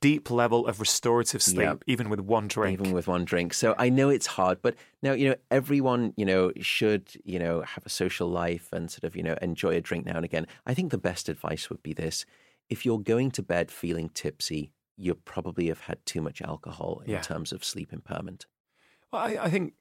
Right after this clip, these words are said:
Speaker 1: you know, I, I, I so resonate with it, with so much of what you've just said, which is, you know, this podcast, what I do, what you do, it's not about telling people what to do. You know, I'm, I've got no interest of telling someone what they should do. I, I have no right to tell
Speaker 2: Yeah,
Speaker 1: someone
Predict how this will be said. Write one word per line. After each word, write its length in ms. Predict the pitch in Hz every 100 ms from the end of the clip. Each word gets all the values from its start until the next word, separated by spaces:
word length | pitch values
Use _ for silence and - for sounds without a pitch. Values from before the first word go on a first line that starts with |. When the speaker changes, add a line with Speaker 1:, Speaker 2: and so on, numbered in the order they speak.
| _
Speaker 1:
you 100 | -
know, 260 | 131 101 101
I, 100 | - 123 127
I, 60 | 127 -
I 60 | 113
so 260 | 104 156 139
resonate 480 | 113 117 113 104
with 140 | 107 107
it, 80 | 110
with 160 | 104 -
so 320 | - - 143
much 180 | 135 -
of 60 | 113
what 160 | 113 117
you've 140 | 101
just 220 | - 95
said, 260 | - 139 113
which 240 | 117 -
is, 240 | 123 - - _ -
you 100 | 151
know, 160 | 120 92 - _ _
this 140 | - -
podcast, 580 | - 156 - 127 123 -
what 200 | - 131
I 120 | 127
do, 220 | 127 120
what 180 | 110 113
you 140 | 120
do, 220 | 120 120
it's 180 | 117 -
not 160 | 208 262
about 420 | 180 139 147 -
telling 320 | - 131 120
people 320 | 104 120 -
what 240 | 98 107 107
to 100 | -
do. 240 | 107 87 - _ _ -
You 60 |
know, 40 | 123
I'm, 240 | 170 160 -
I've 220 | 147 147
got 120 | 151
no 220 | 135 147
interest 380 | 143 131 120 -
of 120 | 117
telling 360 | - - 131 120
someone 420 | - 117 101 95 - - _
what 140 | - -
they 100 | 113
should 140 | -
do. 180 | 123 117
I, 100 | - -
I 20 | 160
have 100 | 139
no 160 | 143
right 420 | 131 117 147 - - - - - _
to 120 | -
tell 120 | - 120
Speaker 2:
Yeah, 40 |
Speaker 1:
someone 420 | - 123 107 101